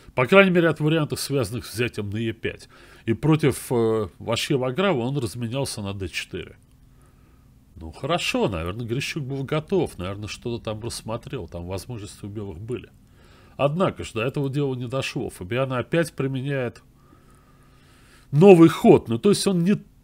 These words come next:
то чтобы новый, это не новинка, но он новый для самого Фабиано. Ведь трудно уследить во время подготовки за всеми возможными ходами. Еще старые карточные шулеры говорили: «За всем не уследишь».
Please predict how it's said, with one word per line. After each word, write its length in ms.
то 200
чтобы 340
новый, 360
это 120
не 140
новинка, 640
но 240
он 160
новый 560
для 180
самого 420
Фабиано. 640
Ведь 300
трудно 280
уследить 480
во 140
время 240
подготовки 720
за 180
всеми 300
возможными 580
ходами. 500
Еще 300
старые 580
карточные 960
шулеры 520
говорили: 460
«За 180
всем 320
не 60
уследишь». 640